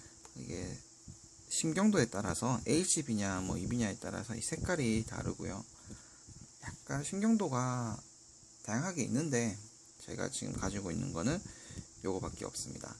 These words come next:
지금 이제 여기서 보시다시피 이게 지금 한 이 주 정도 사용한 건데요. 이 주 정도 사용했는데,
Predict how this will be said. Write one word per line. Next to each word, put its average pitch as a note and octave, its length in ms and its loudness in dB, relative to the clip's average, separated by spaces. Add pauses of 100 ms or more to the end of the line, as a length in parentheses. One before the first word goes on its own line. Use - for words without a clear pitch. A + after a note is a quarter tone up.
(120)
지금 A2+ 400 2
이제 F2 140 -4
여기서 C3+ 640 4
보시다시피 A#2 840 0 (1200)
이게 C#3+ 260 6
지금 B2 220 4
한 A2 160 0
이 - 180 -2
주 A2 100 6
정도 D3+ 320 6
사용한 G2 440 2
건데요. E2 460 0 (260)
이 - 40 -4
주 - 80 -6
정도 A2+ 220 2
사용했는데, F#2 760 0